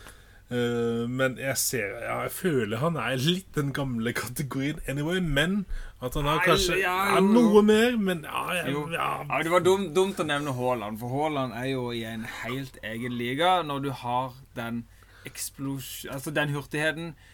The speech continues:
Speaker 2: eh, den teknikken, eh, og, og den eksplosiviteten han har.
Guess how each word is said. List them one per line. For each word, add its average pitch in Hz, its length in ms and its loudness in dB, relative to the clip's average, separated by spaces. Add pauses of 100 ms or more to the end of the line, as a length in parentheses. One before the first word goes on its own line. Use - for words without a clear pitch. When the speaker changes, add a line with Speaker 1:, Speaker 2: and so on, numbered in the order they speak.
(200)
Speaker 2:
eh, 120 240 -4
den 131 240 -4
teknikken, 143 720 -6 (380)
eh, 104 840 -8
og, - 260 -18 (360)
og 139 120 -16
den 143 120 -12
eksplosiviteten 208 1160 -6
han 151 160 -6
har. 123 280 -6